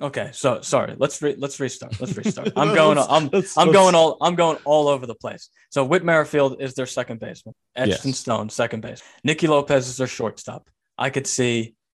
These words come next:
Speaker 1: Lopez, if Lopez gets days off, Bobby Witt will play short, Mon-, uh, Mondesi will play third. Perez and Melendez are gonna catch. And then D H is Perez and then whoever gets the time off,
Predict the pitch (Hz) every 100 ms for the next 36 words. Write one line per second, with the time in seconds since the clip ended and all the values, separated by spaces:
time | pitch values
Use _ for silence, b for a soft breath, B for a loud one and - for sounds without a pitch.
0 | _ 123 135 135 139 - 127 135 139 147
1 | 131 139 - 131 139 131 127 143 143 -
2 | 120 123 123 120 117 123 110 - 117 117
3 | - 120 113 113 117 110 107 214 139 113
4 | 127 113 - 113 - - b _ 143 147
5 | 165 170 - _ 139 135 117 135 127 127
6 | 123 123 120 117 117 110 - - - -
7 | b - 127 135 127 143 143 160 139 -
8 | - - _ _ - 135 - 139 131 147
9 | 147 143 - - _ 131 123 117 113 113
10 | _ _ 143 143 135 127 127 120 - -
11 | - 113 107 104 -